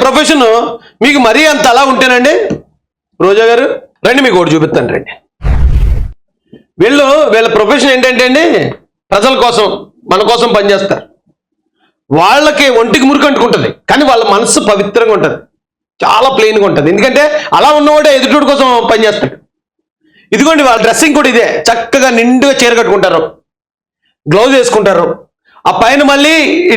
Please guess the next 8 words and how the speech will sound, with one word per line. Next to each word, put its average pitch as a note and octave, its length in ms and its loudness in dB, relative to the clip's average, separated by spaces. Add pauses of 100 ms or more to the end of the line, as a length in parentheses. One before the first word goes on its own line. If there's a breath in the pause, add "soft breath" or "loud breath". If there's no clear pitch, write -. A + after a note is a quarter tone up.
టైప్ B3 240 2
ఏదో B3 160 2 (200)
సంథింగ్ A3 340 0 (240)
బ్లేజర్ B3+ 360 2
లాంటిది G#3 340 0
కోటు G#3+ 220 0 (760)
అది G3 160 0
వేసుకుంటారు, G#3+ 500 0